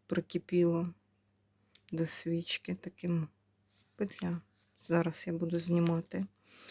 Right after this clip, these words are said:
Тут саме дороги на гроші закрили, на роботу, на клієнтів, на замовників. Скажіть, допоможіть, вищі сили. На крах, провал, щоб був провал в роботі. Знімаю порчену програму.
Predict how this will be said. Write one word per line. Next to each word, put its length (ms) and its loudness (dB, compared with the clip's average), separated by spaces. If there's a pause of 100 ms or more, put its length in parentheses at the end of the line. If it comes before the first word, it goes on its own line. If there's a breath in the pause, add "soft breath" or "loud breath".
(880 loud breath)
Тут 160 2
саме 420 12
дороги 480 10
на 120 8
гроші 500 2
закрили, 580 6
на 200 12
роботу, 720 6 (140)
на 160 6
клієнтів, 840 4
на 380 8
замовників. 1200 6 (360)
Скажіть, 480 -10
допоможіть, 880 -10
вищі 300 -12
сили. 300 -20 (720 soft breath)
На 140 4
крах, 680 2
провал, 540 6
щоб 280 -2
був 240 4
провал 540 6
в 100 0
роботі. 640 2 (640 loud breath)
Знімаю 600 10
порчену 540 2
програму. 800 2